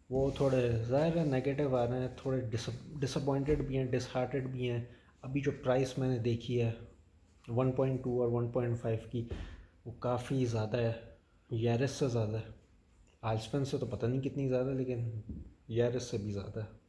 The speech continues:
which is a bit turn off for many people। मुझे भी बहुत दुख हुआ है कि इतनी ज़्यादा price नहीं करनी चाहिए थी, मतलब, एटलीस्ट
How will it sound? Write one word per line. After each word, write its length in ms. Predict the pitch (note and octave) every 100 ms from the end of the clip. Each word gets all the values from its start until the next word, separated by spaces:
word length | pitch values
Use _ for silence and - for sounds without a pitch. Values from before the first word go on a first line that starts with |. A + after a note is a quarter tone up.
| - -
which 180 | A#2 -
is 100 | G#2+ G2+ - - - - - - - - - - _ _ - - - - -
a 120 | A#2 B2+
bit 100 | A#2+ - -
turn 180 | A#2+ A#2+
off 160 | A#2 A2+ -
for 320 | A#2+ A#2 A2+ A2 - - - - _ _ - _ - B2
many 340 | B2 C3 C3
people। 300 | B2 A#2+ C3 B2 - - _ _ _ _ -
मुझे 280 | A2 A2 B2
भी 260 | C3+ C3
बहुत 500 | A#2+ A#2 A#2+ A#2 -
दुख 480 | A2 G#2 G#2+ A2+ -
हुआ 200 | A2+ G#2+
है 100 | G#2
कि 460 | A2 G#2+ G#2+ G#2 - _ _ _ _ _ _ _ - - - - -
इतनी 560 | A#2 - - C3 B2+ B2
ज़्यादा 300 | A#2 A2+ A#2
price 560 | A#2 A#2+ A2+ G#2+ - - - - _ - - _ B2
नहीं 380 | A#2 G#2+ C3+
करनी 300 | A2+ G#2+ G#2+
चाहिए 260 | G#2+ G#2 G#2
थी, 260 | A2+ G#2 - - - - - _ -
मतलब, 220 | B2+ C3+
एटलीस्ट 540 | C#3 B2 D3 D3+ -